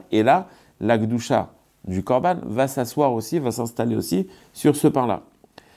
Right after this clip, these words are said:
Maintenant, si le, le korban n'est pas là, eh ben, on ne peut pas s'installer. Lo kadash alechem, ma chutz lachoma. Où se trouve ce pain ? Tu me dis chutz lachoma.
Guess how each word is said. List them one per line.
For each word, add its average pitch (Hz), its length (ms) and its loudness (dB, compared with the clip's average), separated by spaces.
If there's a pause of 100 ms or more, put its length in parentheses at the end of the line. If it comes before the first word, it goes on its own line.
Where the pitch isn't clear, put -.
(160)
Maintenant, 104 180 2
si 170 180 -2
le, 147 260 4
le 110 160 4
korban 107 280 2
n'est 92 140 -4
pas 80 120 -6
là, 135 260 0
eh - 60 -4
ben, - 100 0
on 139 40 -2
ne 113 60 -4
peut 123 100 -6
pas 147 120 -4
s'installer. 135 480 -2 (800)
Lo 170 140 4
kadash 170 280 0
alechem, 135 340 -4 (200)
ma 101 240 0
chutz 139 280 -4
lachoma. 139 440 -2 (560)
Où 185 140 8
se 175 120 4
trouve 131 280 -2
ce 123 120 2
pain ? 107 300 -2
Tu 107 80 -8
me 104 60 -2
dis 110 80 -2
chutz 107 240 -4
lachoma. 95 440 -2